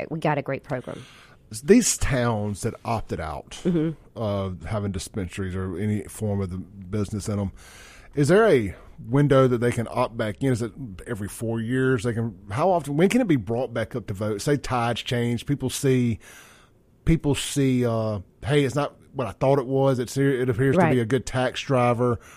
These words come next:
Speaker 2: or business or whatever."
Speaker 1: Yeah.
Speaker 2: When can they vote to opt back in once they've opted out?
Speaker 1: So, uh, I, the, uh, there's a, there wasn't a win-, there's only a window for opting, uh, for opting out. So right when the program came down, I can't remember what the,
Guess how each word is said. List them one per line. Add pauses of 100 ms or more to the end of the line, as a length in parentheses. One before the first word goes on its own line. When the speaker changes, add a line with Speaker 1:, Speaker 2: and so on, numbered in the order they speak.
(160)
Speaker 2:
or
business
or
whatever." (160)
Speaker 1:
Yeah.
Speaker 2:
When
can
they
vote
to
opt
back
in
once
they've (120)
opted
out? (360)
Speaker 1:
So,
uh,
I,
the,
uh, (540)
there's
a,
there
wasn't
a
win-,
there's
only
a
window
for
opting,
uh,
for
opting (120)
out.
So
right
when
the
program
came
down,
I
can't
remember
what
the,